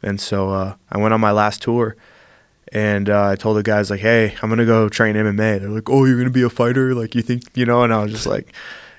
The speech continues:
"I don't know what I'm gonna be, but I'm gonna go train and get healthy." And they're like, "Okay, cool. Like, we'll see you in a couple months." You know what I mean? Like, no one really believed that I was gonna go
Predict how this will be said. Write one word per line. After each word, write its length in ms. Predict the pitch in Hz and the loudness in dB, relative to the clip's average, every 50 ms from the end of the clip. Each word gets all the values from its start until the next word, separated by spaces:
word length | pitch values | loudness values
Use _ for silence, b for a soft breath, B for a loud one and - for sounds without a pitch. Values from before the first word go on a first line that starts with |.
| B B | B B
"I 180 | - 165 170 175 | -2 2 2 4
don't 140 | 160 143 139 | 4 4 6
know 140 | 135 131 | 6 6
what 120 | 131 131 131 | 6 6 6
I'm 120 | 127 123 120 | 4 4 4
gonna 180 | 120 113 107 | 2 2 2
be, 160 | 104 123 123 | 4 4 4
but 160 | 117 107 117 113 | 4 4 4 2
I'm 100 | 110 113 | 4 4
gonna 200 | 120 117 117 117 | 4 2 4 4
go 100 | 117 113 | 4 4
train 280 | - - 120 113 107 | 4 2 2 2 2
and 100 | 107 104 | 0 0
get 120 | 104 101 98 | 0 0 2
healthy." 420 | 107 107 107 - - 104 98 95 | 2 2 0 0 -2 -6 -6 -6
And 220 | 98 113 - - | -10 -12 -8 -4
they're 100 | 107 107 | -4 -2
like, 140 | 104 104 104 127 | -2 -2 0 0
"Okay, 280 | 123 - 131 127 123 | 0 2 2 0 0
cool. 280 | 120 - 135 131 127 123 | 2 2 4 4 4 4
Like, 220 | 117 113 - - | 2 0 -2 -8
we'll 120 | - 113 117 | -6 -4 -4
see 180 | - - 131 127 | 0 0 2 2
you 60 | 123 | 2
in 60 | 120 | 2
a 60 | 123 | 0
couple 240 | - 131 123 - 113 | 0 -2 -2 -2 0
months." 340 | 120 120 120 110 104 - - | 0 2 2 0 0 -4 -4
You 60 | 120 | -2
know 100 | 110 120 | 2 2
what 80 | 131 143 | 4 4
I 100 | 143 135 | 6 4
mean? 100 | 170 160 | 4 6
Like, 260 | 139 135 127 123 - - | 6 4 4 2 0 -2
no 160 | 123 127 123 | 0 2 2
one 160 | 123 120 117 | 2 2 2
really 180 | 113 113 110 110 | 2 2 2 0
believed 380 | 110 110 104 107 110 110 101 | 0 0 0 0 0 0 0
that 100 | 104 101 | 0 0
I 60 | 101 | 0
was 160 | 98 101 98 - | 0 0 -2 -2
gonna 180 | 107 101 101 | -2 -2 0
go 300 | 95 104 101 98 92 98 | 0 2 0 0 0 -4